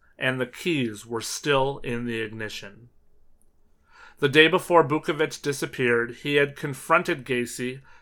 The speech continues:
because he had over two weeks of outstanding pay for work that he had done for P D M.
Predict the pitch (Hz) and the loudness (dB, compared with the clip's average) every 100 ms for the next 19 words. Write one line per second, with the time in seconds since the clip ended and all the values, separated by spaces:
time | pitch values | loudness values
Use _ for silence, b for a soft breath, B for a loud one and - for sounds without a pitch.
0 | b 143 135 151 147 151 165 165 143 135 | b -10 -2 -2 0 -4 0 0 -2 -2
1 | 135 131 - 196 185 165 - 151 135 139 | -2 -4 -4 -4 0 -2 -2 -4 -2 -2
2 | 135 - 139 143 151 151 143 131 120 117 | -4 -4 -4 -2 -4 -6 -6 0 0 0
3 | - 127 113 131 131 - 143 131 143 139 | -6 -8 0 0 0 -2 -6 -2 -2 -2
4 | 127 120 104 107 104 120 - 117 107 113 | -4 -6 -6 -10 -12 -12 -8 -8 -6 -2
5 | 113 135 101 101 | 4 4 4 -12